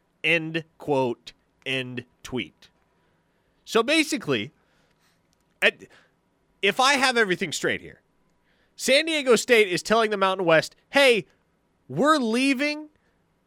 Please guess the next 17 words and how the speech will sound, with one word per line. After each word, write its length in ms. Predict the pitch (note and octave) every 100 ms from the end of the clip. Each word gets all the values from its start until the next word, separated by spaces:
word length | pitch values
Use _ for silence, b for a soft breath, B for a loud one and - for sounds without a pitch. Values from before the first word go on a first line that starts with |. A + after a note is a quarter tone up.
| _ - A#2 _ _
but 720 | C#4+ D4 A#3+ F#3+ - - - _ _ _ _ _ _
can 300 | - A3+ A#3
we 220 | B3 B3
wait 920 | F3+ D3+ G3 B3 C#4 C#4 - - - _ _ _ _
to 140 | - G3
break 360 | D3 G#3+ A3+
up 200 | A3 G#3+
with 220 | A3+ G#3 -
y'all 340 | G#3+ G3 G#3+
for 260 | - G3+ F3+
another 340 | E3+ F#3+ G3
month 460 | E3+ D#3 E3 G#3 G3+ _ _ B2+
just 480 | A2+ E3+ G#3 - G#3
in 240 | G3+ F#3
case 880 | - F#3 F#3+ F#3+ G3+ - - - - _ _ _ _ C3+
the 220 | D#3 E3+
other 640 | F3 F#3 F#3+ F#3 F3 E3